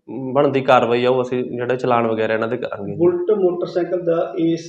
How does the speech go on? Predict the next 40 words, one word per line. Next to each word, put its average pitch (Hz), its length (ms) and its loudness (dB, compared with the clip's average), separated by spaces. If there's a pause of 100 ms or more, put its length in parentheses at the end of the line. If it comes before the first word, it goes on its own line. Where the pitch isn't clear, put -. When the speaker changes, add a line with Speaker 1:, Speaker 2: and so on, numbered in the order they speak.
(140)
Speaker 2:
ਤਰ੍ਹਾਂ 165 180 0
ਦਾ 160 80 -2
ਕਿੰਨਾ 175 320 0
ਕੁ 180 380 0
ਮੋਟਾ 175 140 -2
ਚਲਾਨ 151 260 -2
ਹੋ 131 140 -4
ਸਕਦਾ 123 300 -12
ਜੀ? 113 160 -16 (440)
Speaker 1:
ਅਹ, 160 280 0
ਜਿਹੜਾ 165 440 6
ਸ-, 165 160 -2 (420)
ਮੋਡੀਫਾਈ 139 440 4
ਸਲੈਂਸਰ 127 420 0
ਦਾ 131 100 0
ਹੈਗਾ 127 300 2
ਜੀ, 135 140 -2
ਉਹ 123 260 0
ਉਹਨਾਂ 123 180 0
ਦਾ 131 160 2
ਜਿਹੜਾ 127 220 0
ਹੈਗਾ, 123 580 -2
ਹਜ਼ਾਰਾਂ 131 320 6
'ਚ 113 80 -8
ਹੋਊਗਾ 113 360 -2
ਚਲਾਨ 117 320 -2
ਜੀ। 135 180 -6 (400)
ਮ-, 120 320 -4 (120)
ਮਿਨੀਮਮ 127 360 -4
ਜਿਹੜਾ 123 200 0
ਹੈਗਾ, 123 220 -2
ਦਸ 120 280 0
ਹਜ਼ਾਰ 131 160 4
ਤੋਂ 117 160 -2
ਉੱਪਰ 120 160 -6
ਤਾਂ 117 120 -6
ਹੈਗਾ 113 220 -4
ਹੀ 117 100 -4
ਆ 110 80 -4
ਜੀ। 107 120 -12